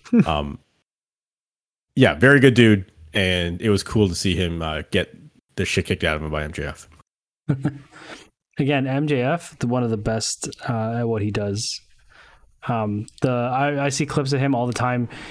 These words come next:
Speaker 2: doing the signing autographs, and he throws them off the table. He takes pictures, giving fingers to, he told, he told a little girl's dad, "What did he, the girl was eleven years old," and he's like, she's like, "You, uh, you suck," or like, "Your scarf sucks." He's like, "Oh yeah, well,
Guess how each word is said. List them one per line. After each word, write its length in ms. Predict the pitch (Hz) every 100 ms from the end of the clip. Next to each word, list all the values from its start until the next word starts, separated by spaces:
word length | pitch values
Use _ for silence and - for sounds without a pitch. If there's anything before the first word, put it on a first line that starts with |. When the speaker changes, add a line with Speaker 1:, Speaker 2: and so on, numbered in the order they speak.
| - -
Speaker 2:
doing 280 | 143 131 123
the 160 | 117
signing 340 | 110 139 135 123
autographs, 480 | 120 131 131 131 131
and 60 |
he 40 | 107
throws 260 | 123 120
them 140 | 120 120
off 160 | 113
the 80 | 107
table. 520 | - 113 113 110 113 - -
He 120 | - 135
takes 240 | 135 127
pictures, 640 | - 131 - 120 117 110 - - - -
giving 220 | 143 127
fingers 480 | 117 120 120 120 113
to, 180 | - 117
he 160 | 113 120
told, 280 | 139 139 135 - -
he 100 | 151
told 220 | 160 147
a 20 |
little 160 | 139 143
girl's 360 | 131 127 117
dad, 460 | - 123 120 110 107 - - - - - - -
"What 80 |
did 100 | 143
he, 180 | 143 156
the 140 | 131 135
girl 160 | 156
was 100 | 147
eleven 220 | 127 127
years 180 | 127 113
old," 280 | 117 110 107
and 120 | 127
he's 180 | 123 113
like, 260 | 117 123 110
she's 240 | - 131
like, 240 | 120 110 - - - - - - - -
"You, 400 | 151 139 147 143
uh, 440 | 135 123 117 110 123 - - - - - -
you 200 | 143 135
suck," 300 | - 131 127
or 100 | 120
like, 140 | 107
"Your 100 | 120
scarf 340 | - 127 120
sucks." 320 | - 156 156 -
He's 140 | 123
like, 180 | 117 127
"Oh 80 | 135
yeah, 260 | 135 156
well, 360 | 165 127 120